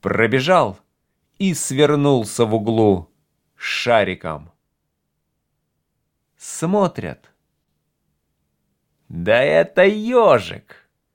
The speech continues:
Он, верно, из леса забрался в дом. Хотели его взять в руки, а он дергается и колет колючками. Тогда закатали его в шапку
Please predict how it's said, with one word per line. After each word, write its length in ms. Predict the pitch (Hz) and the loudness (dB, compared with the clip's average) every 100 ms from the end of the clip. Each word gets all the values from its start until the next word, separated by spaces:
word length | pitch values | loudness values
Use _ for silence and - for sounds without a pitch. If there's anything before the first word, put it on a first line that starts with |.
| _ _ _ _ - | _ _ _ _ -6
Он, 320 | 127 151 165 | 0 0 0
верно, 560 | 165 180 170 165 175 | 0 2 2 0 -2
из 140 | 170 156 | -2 0
леса 560 | 190 196 190 151 147 | 2 4 4 4 0
забрался 680 | 127 131 123 131 117 107 123 | 0 2 2 2 2 0 -6
в 140 | 113 | -6
дом. 500 | 120 123 113 95 95 _ _ _ _ _ _ _ _ _ _ _ _ | 0 2 4 2 -6 _ _ _ _ _ _ _ _ _ _ _ _
Хотели 800 | _ - - 87 _ - 214 208 | _ -6 -4 -4 _ -2 0 0
его 560 | 175 156 143 110 98 _ _ _ - | -2 0 2 2 0 _ _ _ -16
взять 480 | 90 98 117 107 101 | -12 -2 0 0 -2
в 100 | 107 | -4
руки, 540 | 120 107 - 87 - _ _ _ _ _ _ _ | -4 -6 -10 -16 -18 _ _ _ _ _ _ _
а 240 | - 95 | -2 0
он 300 | 101 101 98 | 0 -2 -8
дергается 1000 | 85 87 - 190 220 160 117 104 - 90 - _ _ _ _ - | -12 -10 0 0 0 -2 -6 -6 -16 -18 -20 _ _ _ _ -12
и 240 | 104 _ - | -12 _ 0
колет 400 | 131 117 101 - | 2 2 -2 -2
колючками. 760 | 101 104 95 - 82 78 71 _ _ _ _ _ _ _ _ _ _ | -2 -2 -6 -8 -12 -14 -18 _ _ _ _ _ _ _ _ _ _
Тогда 520 | - 87 87 92 101 95 | 0 0 0 0 0 0
закатали 800 | 92 98 104 101 - 104 98 | -4 -4 -2 -4 -2 -2 0
его 440 | 95 92 101 92 95 | -4 -4 -4 -2 -4
в 100 | - | -6
шапку 760 | - 202 175 - - 85 90 | -4 -2 -2 -6 -18 -18 -18